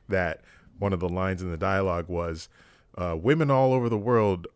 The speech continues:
are doing something with dishes, are cleaning dishes, or something like that." So she wrote a letter to the owner of Procter and Gamble and said, "Hey, your commercial, I didn't like what it said about women. It assumes that all wi-, only women do dishes.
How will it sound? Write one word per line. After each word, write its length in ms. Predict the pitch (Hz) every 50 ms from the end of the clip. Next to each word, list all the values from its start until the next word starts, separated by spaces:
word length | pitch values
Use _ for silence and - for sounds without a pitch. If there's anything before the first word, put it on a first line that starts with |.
| _ _ _ _ _ _ -
are 100 | 95 90
doing 280 | 78 98 110 110 101 95
something 300 | - 110 98 95 95 90
with 120 | 87 80
dishes, 380 | 80 110 104 - - 85 78 85
are 100 | 85 82
cleaning 360 | - - 120 113 107 107 101
dishes, 380 | 95 104 101 - 92 87 82 87
or 260 | 82 82 82 85 - - - _ _ _ -
something 280 | - - 107 101 101
like 160 | 95 87 82
that." 300 | - 98 95 92 - -
So 120 | - - 95
she 200 | - - 107 104
wrote 320 | 87 92 98 101 107 - - - - _ _ _ -
a 60 | 87
letter 360 | 87 92 95 104 98 92 90
to 320 | 85 - - - 95 90 90
the 120 | 78 -
owner 200 | - 95 101 95
of 80 | 85 -
Procter 300 | - 98 98 92 - 92
and 80 | 80
Gamble 340 | 78 87 98 110 104 90 85
and 100 | 80 80
said, 200 | - - 98 85
"Hey, 320 | 87 107 110 107 95 85 - - - - - - - _ _ _ _ _ _ _ _ -
your 200 | - 107 117 110
commercial, 560 | - 117 107 117 127 135 120 - - 139 120
I 100 | 107 117
didn't 180 | 113 113 110 113
like 200 | 117 117 110 -
what 100 | 107 101
it 60 | 92
said 160 | - 110 104
about 260 | 98 98 95 95 92
women. 340 | 104 120 123 117 123 123 120
It 140 | 110 98 95
assumes 480 | 104 95 - - 117 110 113 110 98
that 140 | 92 95 92
all 140 | 95 92 92
wi-, 180 | 92 95 107 101 - -
only 220 | 110 110 107 107
women 340 | 95 98 110 110 107 107 104
do 100 | 110 104
dishes. 520 | 98 101 107 107 - - 113 104 98 95